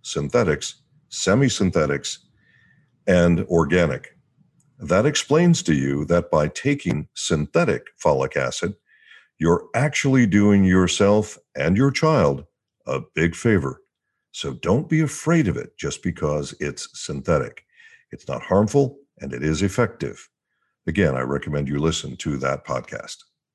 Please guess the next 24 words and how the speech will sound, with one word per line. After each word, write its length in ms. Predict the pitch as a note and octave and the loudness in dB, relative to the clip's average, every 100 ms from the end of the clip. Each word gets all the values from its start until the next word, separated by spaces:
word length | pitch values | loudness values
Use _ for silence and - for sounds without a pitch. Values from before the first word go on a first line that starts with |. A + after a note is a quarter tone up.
| _ _ - - - | _ _ -20 -20 -16
Sometimes 540 | - E3+ F3 C3+ B2+ - | 0 2 4 4 4 2
the 100 | F2+ | 2
global 360 | G2+ A2+ G#2+ | 4 4 4
figures 440 | F2+ G2 D#2+ F2 - | 2 2 2 2 0
can 220 | E2+ E2 | 0 2
be 160 | D#2+ | 2
a 60 | D#2 | 0
bit 240 | D#2 D2 | -2 -4
confusing, 640 | - D#2 F2+ A2+ F2+ C2+ - | -6 -4 2 2 2 -2 -8
and 260 | - D2+ - - - - - | -4 -4 -4 -12 -20 -20 -4
the 80 | F#2 | -4
current 380 | - C3+ F#2 - | 0 2 2 2
scientific 720 | - D#2+ D2 - D#2 D#2+ - | 2 2 2 0 -2 -2 -2
data 320 | A#2 G#2+ D#2 | 2 4 4
does 380 | D2 - A#2+ G#2 | 2 2 2 2
indicate 640 | - D#3 B2+ D#2+ - C#2+ D#2+ | 0 2 2 0 -4 -8 -2
that 160 | E2+ | 2
in 180 | G2 F#2+ | 2 2
developing 680 | G#2 F#2 D3 E3+ A#2 D2 C#2 | 0 0 2 2 0 0 -4
countries, 520 | - C2+ - C#2 F#2 - - - - | -4 -6 -6 -8 -8 -10 -20 -16 -6
zinc 320 | D2 A#2 C#3+ | 0 0 0
deficiency 720 | C#3+ C3+ B2+ - G#2+ - G#2+ | -2 -2 -2 0 -2 0 0
is 140 | G2+ G2+ | 0 -2
common. 480 | - A#2+ G2 B1 | -4 0 0 0